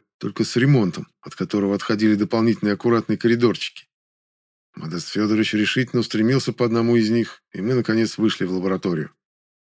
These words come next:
Там тихо гудел вытяжной шкаф, довольно большой.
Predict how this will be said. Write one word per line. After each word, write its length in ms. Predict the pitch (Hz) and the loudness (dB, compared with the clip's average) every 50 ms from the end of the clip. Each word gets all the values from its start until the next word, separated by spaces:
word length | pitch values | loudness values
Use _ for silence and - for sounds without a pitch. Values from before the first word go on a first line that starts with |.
| _ _ _ _ _ _ | _ _ _ _ _ _
Там 260 | - - 104 110 107 | -8 -4 -4 -4 -4
тихо 320 | - - 117 101 - - 92 | -2 -2 -4 -2 -2 -4 -4
гудел 320 | 92 101 92 98 101 98 | -2 -2 0 0 0 0
вытяжной 400 | 95 87 - 92 90 92 95 87 | 0 -2 -4 -4 -2 -2 -2 -2
шкаф, 500 | - - - 110 110 104 - - - _ - | -4 -2 -2 -2 -2 -2 -4 -10 -18 _ -10
довольно 260 | - 90 90 98 104 | -6 -4 -2 0 0
большой. 580 | 101 110 113 98 - - 92 98 107 101 - _ | 0 0 0 0 -2 -2 -2 0 0 -2 -4 _